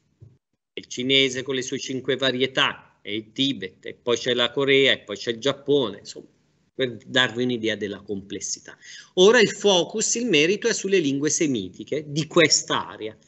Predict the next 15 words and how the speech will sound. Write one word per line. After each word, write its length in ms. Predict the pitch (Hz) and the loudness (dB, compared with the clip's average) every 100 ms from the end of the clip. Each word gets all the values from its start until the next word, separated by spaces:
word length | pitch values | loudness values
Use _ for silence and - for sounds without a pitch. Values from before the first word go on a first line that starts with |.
| _ | _
Siamo 280 | - 147 160 | -2 0 2
in 100 | 160 | 2
Medio 320 | 123 117 135 | 0 0 -2
Oriente, 500 | 131 104 90 - - | -2 -4 -6 -10 -18
per 140 | - | -14
intenderci, 800 | 117 104 104 - 110 - - - _ _ | -14 -12 -14 -16 -18 -20 -20 -20 _ _
ok? 720 | - 147 120 - - _ _ | 4 4 4 -2 -20 _ _
Quindi, 280 | 127 107 85 - _ _ _ _ _ _ - | -2 -2 -4 -16 _ _ _ _ _ _ -16
e 120 | - 180 | -2 0
siamo 340 | - 123 147 | 2 2 2
nel 160 | 151 120 | 2 2
secondo 560 | - 175 160 117 110 | 0 0 0 0 -4
millennio 640 | 123 180 117 98 95 98 104 | 0 2 2 2 -2 -6 -4
avanti 460 | 131 117 85 - 87 | 0 0 0 -8 -20
Cristo. 520 | - - - - _ | -20 -16 -16 -16 _